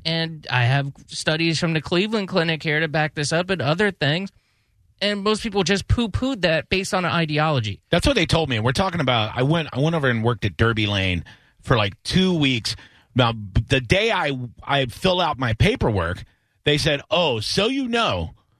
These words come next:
Speaker 2: starting September first, we have a vac-, a vaccine mandate for all employees." And I went, "Oh, crap." And I said, "Well, I, I have proof that I have antibodies." And they go, "Yeah, that's, that's not gonna work."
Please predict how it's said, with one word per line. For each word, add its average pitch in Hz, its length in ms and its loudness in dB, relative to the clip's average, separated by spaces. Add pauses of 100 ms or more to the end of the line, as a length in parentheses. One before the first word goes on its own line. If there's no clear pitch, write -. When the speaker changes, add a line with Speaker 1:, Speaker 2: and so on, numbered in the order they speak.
(800)
Speaker 2:
starting 196 360 0
September 160 420 0
first, 131 360 0
we 139 120 2
have 127 120 2
a 117 80 0
vac-, 110 500 -2
a 113 120 -4
vaccine 107 420 2
mandate 87 420 0
for 95 160 0
all 80 140 4
employees." 76 500 -2 (540)
And 117 160 4
I 120 60 2
went, 110 320 -2
"Oh, 101 300 2 (100)
crap." - 640 0 (800)
And 151 140 2
I 156 60 0
said, 151 340 0 (100)
"Well, 143 160 2
I, 156 260 -2 (160)
I 151 140 0
have 151 300 -2
proof 151 260 2
that 131 100 0
I 117 100 2
have 104 100 2
antibodies." 76 800 -2 (440)
And 120 80 6
they 127 80 6
go, 117 120 4
"Yeah, 117 220 2
that's, 113 260 -4
that's 110 180 -2
not 92 80 0
gonna 85 140 -4
work." 69 300 -4